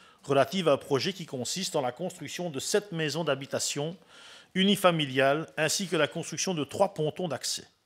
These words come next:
l'aménagement d'un trottoir et la création d'une zone de croisement en voirie. Cette demande de permis vise l'urbanisation de parcelles situées rue Grand Az à Hermé.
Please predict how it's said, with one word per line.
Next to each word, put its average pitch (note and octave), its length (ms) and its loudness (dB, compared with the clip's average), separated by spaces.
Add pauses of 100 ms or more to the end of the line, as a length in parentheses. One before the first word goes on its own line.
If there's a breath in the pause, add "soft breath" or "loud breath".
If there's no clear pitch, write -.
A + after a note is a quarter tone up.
(680 loud breath)
l'aménagement F#3 560 2
d'un F3+ 120 2
trottoir D#3+ 520 0
et D#3 40 -2
la C#3+ 100 4
création E3+ 480 0
d'une C#3+ 180 -4
zone D#3 200 0
de C#3+ 80 0
croisement B2+ 560 -2
en B2 40 -6
voirie. G2+ 300 -10 (1000 soft breath)
Cette A#2+ 200 -6
demande D3 300 6
de C#3+ 80 4
permis D#3 400 2
vise D#3 240 -2
l'urbanisation C#3 680 0
de D3 100 2
parcelles D#3+ 520 2
situées D3 540 -2
rue E3+ 160 -2
Grand B2 300 0
Az D3 220 2
à C3 60 2
Hermé. G2+ 380 -4